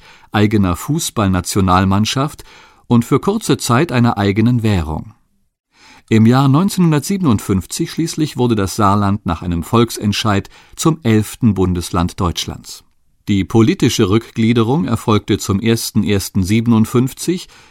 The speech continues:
die wirtschaftliche Rückgliederung zum sechsten siebten neunundfünfzig, dem Tag X.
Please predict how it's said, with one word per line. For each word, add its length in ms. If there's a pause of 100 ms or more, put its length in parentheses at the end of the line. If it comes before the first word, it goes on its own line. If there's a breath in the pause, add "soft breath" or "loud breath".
(120)
die 180
wirtschaftliche 760
Rückgliederung 760
zum 300
sechsten 500
siebten 460
neunundfünfzig, 920 (360 soft breath)
dem 260
Tag 320
X. 640